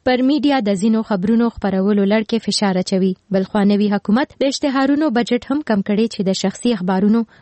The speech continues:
او ټي وي چینلونو د پیسو یوه مهمه ذریعه ده. د دې ترڅنګ ځینې ویب پاڼې هم تړل شوې دي چې پکې د امریکا غږ اردو او پښتو ویب سایټونه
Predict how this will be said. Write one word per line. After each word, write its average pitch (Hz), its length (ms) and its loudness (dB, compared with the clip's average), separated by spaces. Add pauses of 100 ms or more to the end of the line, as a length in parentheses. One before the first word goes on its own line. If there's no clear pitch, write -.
(100)
او 226 100 2
ټي 302 200 2
وي 302 120 0
چینلونو 214 560 0
د 196 240 -2
پیسو 220 400 -2
یوه 196 280 2
مهمه 202 280 2 (100)
ذریعه 196 260 0
ده. 180 180 -4 (200)
د 262 120 2
دې 330 160 0
ترڅنګ 339 380 0
ځینې 285 240 2
ویب 214 180 0
پاڼې 233 240 2
هم 262 160 2
تړل 190 300 0
شوې 226 240 0
دي 254 40 2 (100)
چې 226 120 -2
پکې 196 320 -2
د 202 40 0 (200)
امریکا 190 300 0 (100)
غږ 214 140 0 (140)
اردو 196 220 0 (100)
او 233 120 0
پښتو 220 280 -2 (120)
ویب 190 220 -4
سایټونه 196 420 0